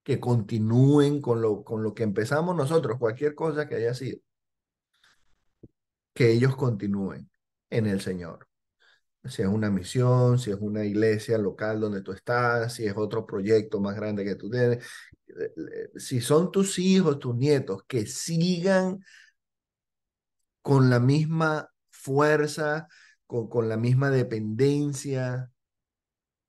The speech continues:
igual que nosotros, dependiendo de Dios, poquito más fácil les va a ser.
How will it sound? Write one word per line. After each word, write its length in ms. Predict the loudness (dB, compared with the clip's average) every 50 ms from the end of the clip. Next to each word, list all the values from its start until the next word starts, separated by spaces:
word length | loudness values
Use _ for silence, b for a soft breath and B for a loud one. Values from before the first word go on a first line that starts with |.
| _ _ _ _ _ _ _ _ _ _ _ _ _ _ _ _ _ _ _ _ _ _ _ _ _ _ _ _ _ _ _ _ _ _ _ _ _ _ _ _ _ _
igual 460 | -8 -6 -2 -2 0 0 0 -2 -4
que 100 | -4 -2
nosotros, 520 | -2 -2 -2 -4 -4 -6 -6 -8 -12 -16 -18 _ _ _ _ _ _ _ _ _ _ _ _ _ _ _ _ _ _ _ _ _ _
dependiendo 720 | -10 -8 -4 -2 0 2 2 2 2 2 2 4 4 4 6
de 140 | 6 6
Dios, 480 | 4 4 2 0 0 -2 -4 -6 -12 _ _ _ _ _ _ _ _ _ _ _ _ _ _ _ _ _ _ _ _ _ _ _ _ _ _ _ _
poquito 440 | -16 -12 -6 -4 -4 -4 -2 -2 -4
más 160 | -4 -4 -6
fácil 440 | -8 -10 -10 -10 -12 -12 -10 -10 -10
les 140 | -10 -8 -10
va 80 | -10
a 20 | -10
ser. 300 | -12 -14 -16 -16 -18